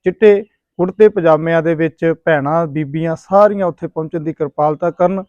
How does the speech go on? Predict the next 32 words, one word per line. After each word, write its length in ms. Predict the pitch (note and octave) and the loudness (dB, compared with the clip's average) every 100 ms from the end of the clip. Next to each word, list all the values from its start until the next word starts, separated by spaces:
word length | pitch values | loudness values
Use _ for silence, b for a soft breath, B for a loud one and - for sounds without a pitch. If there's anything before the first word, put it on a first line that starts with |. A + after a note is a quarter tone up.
| _ _ - | _ _ 0
ਤਾਂ 180 | D#3+ | 0
ਜੋ 120 | F3 F#3+ | 2 -2
ਸਾਡੇ 340 | E3+ D#3+ E3 | 0 2 4
ਆਉਣ 220 | D#3 E3 | 4 4
ਵਾਲੀ 180 | E3+ E3 | 0 -2
ਪੀੜ੍ਹੀ 360 | - E3 F3 F#3 | -2 -4 -2 -2
ਨੂੰ 320 | E3 E3 E3+ _ _ _ | -4 -6 -8 _ _ _
ਰੋਹ 280 | D#3 F3 G3+ | 0 2 2
ਰੀਤਾਂ 360 | F#3+ E3+ E3 D#3 | 0 -2 0 0
ਤੋਂ 120 | D#3+ - | -2 -4
ਪਤਾ 240 | D3 F3+ | 0 0
ਲੱਗ 160 | E3 D3+ | 0 -2
ਸਕੇ। 400 | - D3+ D#3+ D#3 | -6 -6 -4 -2
ਬਵਾਨੀਆਂ, 640 | D#3 D3+ D3+ D#3 F3 F3 | -2 0 -2 -2 -4 -6
ਕਹਾਣੀਆਂ, 540 | E3+ D#3 D#3 D3 D#3+ | -6 -6 -6 -6 -6
ਪੁੱਤ 300 | D#3+ - F#3 - | -6 -4 -6 -6
ਸਪੁੱਤ 440 | F#3 F3 F3 E3+ | -20 -8 -8 -6
ਕਰੇਨ 360 | E3 - D#3 D#3+ | -10 -4 -4 -2
ਦੇ 80 | D#3+ | -4
ਮਹਾਂਵਾਕਾਂ 560 | D#3 D#3+ F3 D#3 - | -4 -4 -2 -4 -6
ਅਨੁਸਾਰ 420 | D3+ C#3 D3+ D#3+ E3 _ _ _ F#3 | -12 -8 -2 -2 -2 _ _ _ -4
ਅਸੀਂ 200 | E3+ G3 E3+ | -2 -4 -4
ਉਹਨਾਂ 380 | F3 F#3 F#3 F#3 _ _ - | -4 0 -2 -2 _ _ -8
ਮਹਾਨ 360 | D#3 D3 E3 F#3 | -4 2 4 4
ਯੋਧਿਆਂ 480 | D#3+ E3 F#3 F#3 E3 | 0 0 2 2 2
ਦੀ 240 | E3+ E3+ - _ - | 0 -4 -8 _ -2
ਲਾਸਾਨੀ 720 | D#3+ D#3+ E3 D#3 D#3+ F3 F3+ - _ _ - | 0 2 2 0 0 -4 -6 -12 _ _ -6
ਉਦੁੱਤੀ 400 | E3+ G3+ - A3+ | 0 0 0 -2
ਕੁਰਬਾਨੀਆਂ 540 | G3+ F3 D#3+ D#3 E3 | 0 2 2 2 0
ਨੂੰ 120 | E3 D#3+ | -4 0
ਯਾਦ 240 | D3+ D3+ | 0 0
ਕਰਕੇ 500 | - D3+ C3+ D#3 D#3 | -2 -6 -2 -4 -4